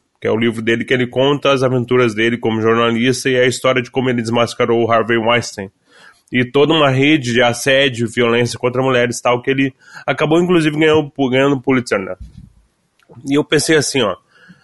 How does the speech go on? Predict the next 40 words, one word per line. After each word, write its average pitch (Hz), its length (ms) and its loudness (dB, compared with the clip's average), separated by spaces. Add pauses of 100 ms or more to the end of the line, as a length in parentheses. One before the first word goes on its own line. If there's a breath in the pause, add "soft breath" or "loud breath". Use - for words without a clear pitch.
(140 soft breath)
ah, 113 340 2
é 123 40 0
que - 80 -6
tu - 80 -12
falou 143 260 4
de 131 340 0
Tarantino, 147 720 2
falou 135 400 0
de, 120 580 0 (640)
de 120 460 -2 (100)
histórias 147 560 2
que - 120 -2
a - 20 2
gente 127 140 -4
quer 143 100 0
mudar, 131 400 0
né? 98 240 0
E 98 300 -4
de 113 120 -6
como 139 240 0
os 120 120 0
bandidos 135 600 2
são 139 160 0
bandidos, 123 460 2
mas 117 220 0
tem 147 220 -2
histórias 131 580 -2
pra 113 140 -6
mim 123 200 -2
que - 80 -12
são 127 240 -2
pessoas 123 420 -2
que - 60 -10
são 117 240 0 (540)
ou 165 260 4
ruins 156 480 2
ou, 123 340 2 (160)
ah, 127 220 2 (160)
relativamente 135 760 0
ruins, 127 640 -2